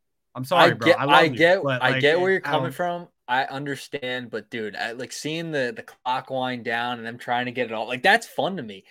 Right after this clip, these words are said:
Speaker 2: Like, having these guys, like, ha-, have, have this allotted time to hit as many as they can. I think that's cool. I think the Home Run Derby needed that change. They needed a little bit something different. Instead of guys, "All right, call the time.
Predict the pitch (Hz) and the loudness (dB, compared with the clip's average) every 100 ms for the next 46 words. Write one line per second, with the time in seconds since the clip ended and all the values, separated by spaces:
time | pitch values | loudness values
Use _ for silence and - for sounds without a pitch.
0 | - _ 127 - 143 170 190 170 139 147 | -20 _ -14 2 2 2 -2 -4 0 2
1 | 156 165 - - - _ 127 117 - 131 | 2 0 -4 -18 -20 _ -4 -2 2 2
2 | 147 - - 180 156 110 165 151 139 - | 2 -2 4 4 4 2 2 2 -6 -8
3 | - _ 139 131 139 160 170 - 147 156 | -12 _ -2 0 2 2 0 -4 -6 -4
4 | 147 147 123 127 131 143 147 135 131 123 | -4 -6 -8 -6 -4 -4 -4 -4 -4 -6
5 | - 123 127 - 160 226 214 196 - - | -10 -10 -10 0 0 0 -2 -2 -2 -6
6 | 190 113 - 160 - 185 - _ 185 185 | -6 -6 -10 -16 -10 -10 -10 _ -6 -4
7 | 175 165 156 156 170 156 147 - 147 170 | -2 -2 -4 -6 -2 -2 -2 -6 -10 -8
8 | 135 117 117 135 170 160 147 160 151 151 | -10 -12 -8 -6 -4 -4 -2 -2 -2 -2
9 | - 151 147 135 - 160 - 107 - _ | -4 -12 -12 -8 -4 -4 -6 -18 -18 _
10 | _ _ - 147 143 143 143 117 117 110 | _ _ -2 2 4 4 2 -2 -6 -6
11 | 147 165 175 151 147 147 143 139 | -4 -4 -4 -6 -4 -4 -6 -8